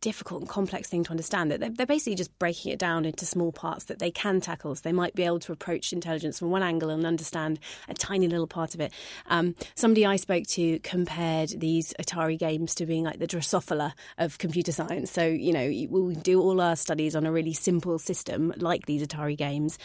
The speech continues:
and hopefully we can understand something that then you'll be able to apply and put together. So this could, so yeah, it could make for better programs that, that Google runs. It could do better searches, better, um, automatic translation. You know, it can learn when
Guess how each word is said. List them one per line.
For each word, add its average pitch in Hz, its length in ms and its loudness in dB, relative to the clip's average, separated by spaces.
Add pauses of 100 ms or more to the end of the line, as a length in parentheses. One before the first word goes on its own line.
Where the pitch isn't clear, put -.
(140)
and 165 140 -2
hopefully 202 420 2
we 151 80 2
can 175 100 -2
understand 156 440 2
something 156 320 -2
that 160 160 -6
then 175 220 4
you'll 151 120 2
be - 140 -4
able 135 180 0
to 156 300 -2 (320)
apply 147 400 0
and 147 180 -4
put - 140 -6
together. 139 360 -2 (300)
So 180 480 6
this 185 300 2
could, 196 340 0
so 254 100 2
yeah, 190 220 4
it 117 100 -2
could 185 140 -4
make 190 180 0
for 170 120 -6
better 160 340 2 (200)
programs 160 360 -2
that, - 160 -6
that 190 140 -8
Google 170 260 2
runs. 165 240 2
It 180 60 -8
could 175 120 -8
do 165 120 -6
better 165 160 -4
searches, - 400 -4
better, 156 500 -2
um, 160 280 -8
automatic - 340 -10
translation. 175 760 0 (320)
You 185 120 2
know, 175 120 4
it - 100 0
can 170 300 2
learn 170 520 2
when 165 560 0